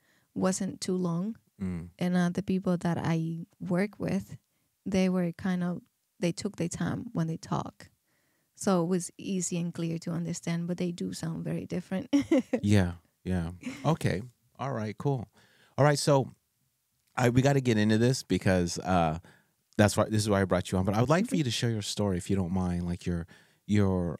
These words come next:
Speaker 2: um, your testimony, if you will, about what brought you to God.
Speaker 1: Oh.
Speaker 2: And I know that, um, you're, it's very, it's a very, uh, wide and interesting story, and there's a lot of pieces coming in, but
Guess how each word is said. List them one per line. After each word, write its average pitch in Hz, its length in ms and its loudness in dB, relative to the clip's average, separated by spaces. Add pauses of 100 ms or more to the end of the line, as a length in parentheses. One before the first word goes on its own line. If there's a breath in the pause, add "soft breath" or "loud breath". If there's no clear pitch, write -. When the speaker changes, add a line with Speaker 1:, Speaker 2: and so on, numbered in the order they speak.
Speaker 2:
um, 85 460 -6 (600)
your 101 120 2
testimony, 85 760 -2 (600)
if - 120 -12
you 85 80 0
will, 80 320 -4 (100)
about 85 420 -2 (400 soft breath)
what 104 260 6
brought 92 360 2
you 95 120 -8
to 85 100 -2
God. 78 440 -6 (540)
Speaker 1:
Oh. 196 120 -2
Speaker 2:
And 95 200 4
I 92 120 2
know 104 320 4
that, 95 380 0 (200)
um, 76 440 -4 (1040)
you're, 101 120 2 (160)
it's - 160 -2
very, 120 720 2 (560 soft breath)
it's - 120 -4
a 107 40 2
very, 113 420 2 (180)
uh, 87 220 -2
wide 90 600 0
and 78 120 -4
interesting 87 400 -6
story, 85 200 -2
and 85 80 -2
there's 87 80 -4
a 87 40 -4
lot 90 200 -2
of 87 100 -4
pieces - 360 -2
coming 85 300 -6
in, 92 240 -4
but 90 220 -6